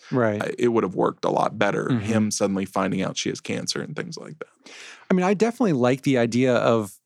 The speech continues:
Speaker 1: a, um, one of these Marvel movies being kind of a romantic comedy
Speaker 2: Mm-hmm.
Speaker 1: centered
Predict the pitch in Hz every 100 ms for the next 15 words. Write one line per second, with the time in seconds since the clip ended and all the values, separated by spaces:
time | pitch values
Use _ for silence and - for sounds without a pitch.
0 | _ - 120 113 110 110 - 123 107 107
1 | 104 104 110 - - 113 107 104 98 104
2 | 101 104 101 104 101 98 95 104 107 107
3 | 98 - 113 107 101 101 98 104 104 107
4 | - 107 104 107 107 101 120 117 104 120
5 | 107